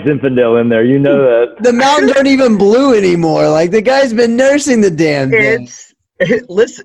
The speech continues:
Speaker 3: I know it. I got another unopened one right here.
Speaker 2: They're
Speaker 3: Um,
Speaker 2: definitely not gonna sponsor us the way
Speaker 3: it's
Speaker 2: you're
Speaker 3: all we have left. I've drank everything else. It's sad.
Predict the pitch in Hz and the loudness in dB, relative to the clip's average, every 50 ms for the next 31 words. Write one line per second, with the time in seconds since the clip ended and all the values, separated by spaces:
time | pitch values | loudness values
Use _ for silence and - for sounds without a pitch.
0 | - 139 - - 190 196 180 156 135 127 127 131 147 151 143 143 139 143 143 135 | -10 -8 -6 -6 -6 -6 -6 -6 -4 -4 -4 -2 -2 -2 -2 -2 -2 -2 -2 -2
1 | 131 127 127 123 123 123 120 110 101 98 104 104 104 101 107 107 - - - _ | -2 -2 -2 -4 -6 -6 -8 -10 -10 -8 -8 -8 -8 -8 -8 -10 -12 -14 -20 _
2 | _ - 143 143 180 214 202 233 - 151 - 208 190 185 180 165 151 160 160 151 | _ -6 -4 -2 -2 -2 -2 -4 -6 -4 -2 0 0 0 0 0 -2 -2 -4 -4
3 | - - 156 147 147 147 - 156 151 151 156 170 170 170 170 160 156 156 165 190 | -4 -2 -2 -2 -2 -2 -2 0 0 2 2 0 0 -2 0 0 0 0 0 0
4 | 240 254 269 269 262 254 247 226 247 233 226 185 175 190 196 202 196 196 - 175 | 0 2 2 2 2 0 0 0 0 -2 -2 -4 -2 -2 -2 -2 -2 -4 -2 -4
5 | 165 156 - 160 180 - 202 185 - 170 170 165 165 151 143 147 147 143 135 120 | -4 -4 -4 -4 -4 -2 -4 -2 -2 -4 -2 -2 -2 -4 -4 -4 -4 -4 -4 -4
6 | 98 90 - - 113 120 120 _ _ _ _ 95 - 123 113 107 95 80 82 90 | -4 -6 -10 -16 -20 -20 -20 _ _ _ _ _ -14 -12 -10 -10 -10 -10 -14 -16